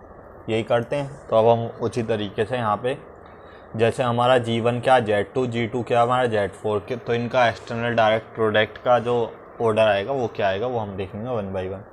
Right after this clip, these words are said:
तो फर्स्ट एग्जांपल है हमारा number of element in जेड टू cross जेड फ़ोर। तो जेड टू, जेड फ़ोर में हमारे number of, total number of element जैसे कि हमें पता करना है, तो सबसे पहले हमारा जेड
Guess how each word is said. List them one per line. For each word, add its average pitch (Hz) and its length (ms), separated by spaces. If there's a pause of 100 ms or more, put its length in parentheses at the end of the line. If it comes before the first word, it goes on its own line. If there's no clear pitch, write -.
(1040)
तो 120 100
फर्स्ट 117 320
एग्जांपल 127 460
है 131 60
हमारा 143 240
number 117 200
of 135 260
element 123 440
in 127 140 (640)
जेड 120 220 (160)
टू 131 220 (180)
cross 123 400
जेड 113 300
फ़ोर। 135 300 (600)
तो 117 80
जेड 110 340
टू, 131 140
जेड 117 260
फ़ोर 123 280
में 127 140
हमारे 123 300
number 117 240
of, 117 100 (120)
total 117 200
number 120 360
of 123 60
element 113 420
जैसे 113 280
कि 113 60
हमें 117 200
पता 107 220
करना 107 300
है, 131 80 (460)
तो 123 80
सबसे 127 320
पहले 131 300
हमारा 127 400
जेड 117 440